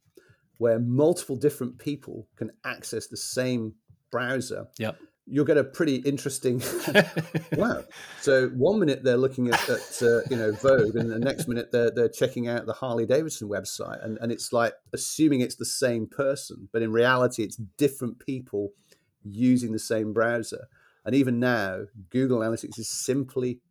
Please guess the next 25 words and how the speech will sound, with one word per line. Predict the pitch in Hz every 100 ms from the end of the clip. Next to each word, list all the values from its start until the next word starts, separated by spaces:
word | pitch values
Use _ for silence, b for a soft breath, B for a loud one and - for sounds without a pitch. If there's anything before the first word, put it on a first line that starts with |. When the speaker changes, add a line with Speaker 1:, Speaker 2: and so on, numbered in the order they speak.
| _
Speaker 1:
tracking | - 113 - 113
the |
browser. | 104 120 123 120 101
So | 92 120
unless | 143 160
you're | 139
gonna | 131
start | 127 - 127 120
to | - 110 - B B B B _ _ _
connect | - 123 123 131
the, | 110 107
the, | 113 107 107
the, | 113 110 - _
the | 135
camera | - 127 120 82 104
Speaker 2:
Mm. | 120 117
Speaker 1:
to | 117
check | - 117 -
whether | 117
the | - -
person's | 117 - 196 -
there | 190 117
or | 95
not. | 90 -
Speaker 2:
<laughs> | -